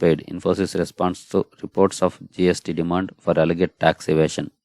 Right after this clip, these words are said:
So ನೋಡೋಣ ಇನ್ನು ಯಾವ ರೀತಿಯ ಸ್ಟ್ಯಾನ್ಸ್ ಗಳು ಬರುತ್ತೆ ಅಂತ, ಯಾವ ರೀತಿಯ ನ್ಯೂಸ್ ಗಳು ಬರುತ್ತೆ ಅಂತ.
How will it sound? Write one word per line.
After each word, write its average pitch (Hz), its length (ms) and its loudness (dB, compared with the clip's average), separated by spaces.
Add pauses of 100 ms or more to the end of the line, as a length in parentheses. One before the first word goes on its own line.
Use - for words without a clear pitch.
So 127 100 2
ನೋಡೋಣ 113 220 6
ಇನ್ನು 95 240 2
ಯಾವ 90 280 6
ರೀತಿಯ 87 320 0
ಸ್ಟ್ಯಾನ್ಸ್ 82 420 -2
ಗಳು 82 160 -2
ಬರುತ್ತೆ 80 460 0
ಅಂತ, 80 180 -4 (200)
ಯಾವ 80 100 2
ರೀತಿಯ 85 260 0
ನ್ಯೂಸ್ 80 280 -4
ಗಳು 80 140 -2
ಬರುತ್ತೆ 82 400 -2
ಅಂತ. 120 140 -6